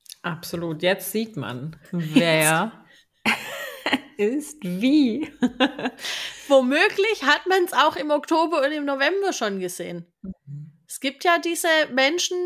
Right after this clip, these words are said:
Speaker 2: ich weiß gar nicht, wie ich die nennen möchte, die so ganz, ganz früh schon losgehen und sich Gedanken machen, an welchem Tag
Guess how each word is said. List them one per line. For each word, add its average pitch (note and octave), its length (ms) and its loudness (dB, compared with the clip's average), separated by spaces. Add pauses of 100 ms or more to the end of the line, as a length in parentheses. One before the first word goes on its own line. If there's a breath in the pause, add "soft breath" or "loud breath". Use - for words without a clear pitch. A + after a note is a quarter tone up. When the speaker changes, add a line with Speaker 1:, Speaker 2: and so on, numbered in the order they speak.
Speaker 2:
ich - 160 -10
weiß C#4 240 0
gar C4 180 2
nicht, C4 160 -6
wie C4 100 -4
ich C4 120 -10
die B3 120 -6
nennen A#3+ 360 -2
möchte, D#4+ 340 -4 (680 loud breath)
die C#4 100 0
so C4 240 -4
ganz, F4+ 680 -2 (680)
ganz E4 400 2
früh F4+ 340 4
schon G#3 520 2 (260 soft breath)
losgehen E4+ 840 0
und B3+ 160 -4
sich B3 200 -8
Gedanken D4+ 520 0
machen, D#4 340 2
an A3+ 220 -6
welchem C4+ 340 -2
Tag C#4+ 520 2